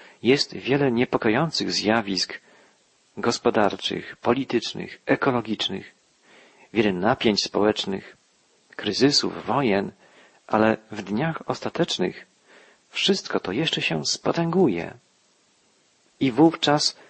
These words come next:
ujrzą Syna Człowieczego, przychodzącego w obłoku, z mocą i wielką chwałą”.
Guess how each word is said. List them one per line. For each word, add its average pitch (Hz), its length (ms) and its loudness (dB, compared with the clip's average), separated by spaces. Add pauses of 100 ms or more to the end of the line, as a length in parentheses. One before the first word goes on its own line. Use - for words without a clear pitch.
(140)
ujrzą 151 520 8
Syna 123 400 2
Człowieczego, 104 720 2 (440)
przychodzącego 110 720 2
w - 80 -4
obłoku, 101 640 2 (300)
z - 120 -6
mocą 95 680 -4 (340)
i 131 80 -4
wielką 135 400 0
chwałą”. 104 640 -6